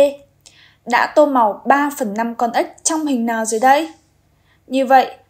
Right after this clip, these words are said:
để tìm xem đã tô màu ba phần năm con ếch trong hình nào dưới đây,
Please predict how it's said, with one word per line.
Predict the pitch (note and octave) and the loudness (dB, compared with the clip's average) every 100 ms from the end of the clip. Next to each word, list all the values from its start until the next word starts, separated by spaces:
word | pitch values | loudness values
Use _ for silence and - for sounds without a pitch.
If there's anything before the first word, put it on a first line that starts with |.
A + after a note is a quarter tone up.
| _ | _
để | A3+ A#3 F#3 | 0 0 0
tìm | - A3 G3+ | -4 -6 -4
xem | - A#3+ A#3 | -4 -4 -4
đã | A#3+ | -4
tô | - C#4+ | -2 0
màu | C4 A3 | 2 0
ba | G3+ A3+ C4 C4 | 0 0 0 -2
phần | G#3 | -6
năm | G3 A3+ | -6 -8
con | A3+ A3+ | -4 -2
ếch | B3 D#4+ - | -2 -4 -6
trong | D4+ C#4 | -4 -2
hình | C4 G3 | -4 -6
nào | F#3+ F3 | -8 -10
dưới | F3+ | -4
đây, | G#3+ | -2